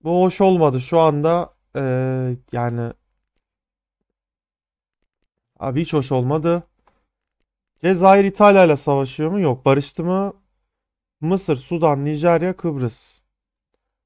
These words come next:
O zaman şöyle, hemen Irak'a da bir çağıralım abi. Irak da bir gelsin savaşa.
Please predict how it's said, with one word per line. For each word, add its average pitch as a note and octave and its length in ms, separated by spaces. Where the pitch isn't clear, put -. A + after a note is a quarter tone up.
O C3 80
zaman F#3 280
şöyle, F#3+ 600
hemen F3+ 380
Irak'a E3 520
da B2+ 140
bir A#2+ 100
çağıralım D#3 680
abi. D#3 560
Irak C#3+ 280
da B2 100
bir A2+ 100
gelsin D#3 400
savaşa. D3+ 640